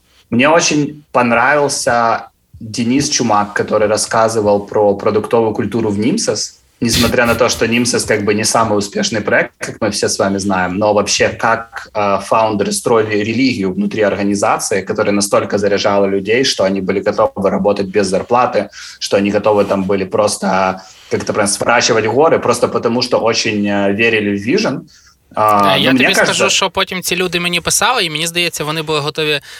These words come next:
Speaker 2: не стільки без зарплати, як стільки очікуючи, що зарплата все-таки через тиждень прийде.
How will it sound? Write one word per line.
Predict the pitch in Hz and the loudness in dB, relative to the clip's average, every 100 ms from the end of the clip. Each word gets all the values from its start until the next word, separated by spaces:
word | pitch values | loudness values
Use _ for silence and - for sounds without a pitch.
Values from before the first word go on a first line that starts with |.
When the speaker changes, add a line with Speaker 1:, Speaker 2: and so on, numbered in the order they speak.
| - | -10
Speaker 2:
не | 139 | -6
стільки | - - 165 151 | -6 -4 -4 -4
без | 139 151 | -2 -4
зарплати, | 147 151 196 240 - | -2 -2 0 -2 0
як | 151 - | -4 -4
стільки | - 190 175 | -6 -6 -4
очікуючи, | 143 - 175 160 143 135 | -2 -2 -4 -4 -4 -2
що | 139 | -2
зарплата | 127 135 139 135 | -2 -2 -2 -2
все-таки | 120 135 - - | -4 -6 -6 -6
через | 120 117 | -4 -4
тиждень | 127 113 110 | -4 -6 -6
прийде. | - 123 117 | -6 -6 -8